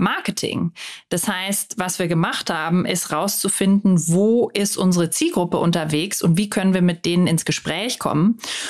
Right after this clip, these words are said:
Und ganz am Anfang, ähm, war eine Kernzielgruppe, waren Unternehmensberater. Das haben wir rausgefunden, dass das für die sozusagen super fit ist. Das heißt, ähm,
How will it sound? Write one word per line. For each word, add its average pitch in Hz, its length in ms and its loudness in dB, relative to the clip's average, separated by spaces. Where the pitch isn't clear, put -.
Und 185 200 2
ganz 202 240 0
am 196 100 0
Anfang, 196 720 2
ähm, 175 440 2
war 165 220 -2
eine 175 760 0
Kernzielgruppe, 180 1200 0
waren 170 500 2
Unternehmensberater. 185 1200 0
Das - 140 -4
haben 175 120 4
wir 175 80 2
rausgefunden, 175 600 0
dass 165 180 -2
das 170 140 -2
für 170 120 -2
die 185 260 2
sozusagen 160 720 2
super 156 280 0
fit 233 280 -6
ist. - 360 -2
Das 185 200 -2
heißt, 202 520 -4
ähm, 185 340 0